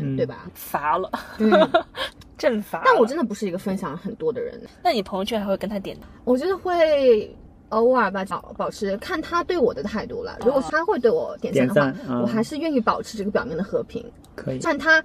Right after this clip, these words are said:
Speaker 2: 从今往后我会看他对我的态度。
Speaker 3: 明白了。
Speaker 2: 因为当你被就是，呃，忽略之后，你就可能会觉得说我不要再为这个人付出，但是如果
Speaker 3: 不要主动了。
Speaker 2: 但，就是如果他对我的态度是这样子的话，我会愿意跟他在这个表面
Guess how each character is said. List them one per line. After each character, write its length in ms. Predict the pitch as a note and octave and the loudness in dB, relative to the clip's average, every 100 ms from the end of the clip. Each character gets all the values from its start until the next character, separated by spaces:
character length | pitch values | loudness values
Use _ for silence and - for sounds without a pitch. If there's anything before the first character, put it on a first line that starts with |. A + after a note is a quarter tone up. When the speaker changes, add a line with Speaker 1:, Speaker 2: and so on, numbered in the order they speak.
| - | 0
Speaker 2:
从 260 | G3 G#3+ | 0 2
今 140 | A3+ C4 | 2 2
往 120 | G3+ | 2
后 140 | G#3 | 0
我 60 | F3+ | 0
会 120 | G#3 G#3+ | 0 0
看 200 | A#3 G#3+ | -2 -2
他 200 | G#3+ A3 | -2 -2
对 100 | G#3+ | -2
我 60 | |
的 100 | - | -4
态 160 | - - | -12 -16
度。 60 | |
Speaker 3:
明 80 | D#3 | -12
白 120 | D#3+ | -10
了。 80 | D#3 | -4
Speaker 2:
因 180 | - C4 | 0 4
为 160 | B3+ A3+ | 4 4
当 200 | C4 C4+ | 4 4
你 140 | F#3+ - | 2 2
被 240 | A3 G3+ | 0 2
就 100 | G3 | 0
是， 400 | G#3 G3 E3+ D3+ - _ _ - | -2 0 0 -2 -8 _ _ -10
呃， 100 | F3 | -8
忽 220 | F#3 B3 | -2 2
略 160 | B3 G#3 | 6 6
之 120 | G3+ | 4
后， 120 | G#3 | -2
你 80 | F#3+ | -2
就 60 | F#3+ | -4
可 100 | G3+ | -4
能 160 | E3 | -2
会 160 | F3+ G3 | -2 -2
觉 160 | F3 E3+ | 2 2
得 100 | D#3+ | 2
说 420 | G3+ F3 E3+ D#3+ - | 2 0 0 -4 -6
我 120 | F3 | -6
不 160 | - | -4
要 200 | F#3+ G3+ | -2 0
再 280 | F#3 G3 F3 - | 0 0 0 0
为 140 | G3+ G3 | 2 2
这 120 | F#3 | 0
个 60 | C#3 | -4
人 100 | F3+ | -4
付 180 | G#3 | -6
出， 300 | F3 - F3+ | -6 -6 -6
但 180 | F3+ G#3+ | -2 -2
是 140 | A3 G#3 | 2 4
如 140 | A3+ | 6
果 0 | |
Speaker 3:
不 40 | |
要 80 | A3 | 4
主 40 | E3+ | 4
动 140 | F3+ | -2
了。 160 | D#3+ - - - | -6 -18 -12 -2
Speaker 2:
但， 280 | C#4 - G3+ | 0 0 -4
就 100 | C#4 | -4
是 100 | C4 | 0
如 120 | B3+ | 0
果 80 | F#3+ | 2
他 120 | A3+ | 2
对 120 | A#3 | 4
我 100 | F#3 | 2
的 80 | A#2+ | 0
态 180 | - G3+ | -4 -2
度 320 | F3 C#3+ - - - _ | -2 -2 -4 -12 -20 _
是 160 | - A3 | -8 -2
这 100 | G#3 | 0
样 80 | F#3 | 0
子 60 | |
的 60 | E3 | 0
话， 100 | F#3 | -2
我 120 | D3+ F#3+ | -2 4
会 180 | A#3 | 4
愿 100 | A#3+ | 6
意 80 | B3+ | 2
跟 140 | G3 G#3+ | 4 2
他 140 | G3+ | 2
在 100 | G3 | 0
这 100 | G3 | 0
个 220 | E3+ C3+ - | 0 0 -2
表 100 | D#3 | -4
面 200 | D3+ D#3 | -4 -8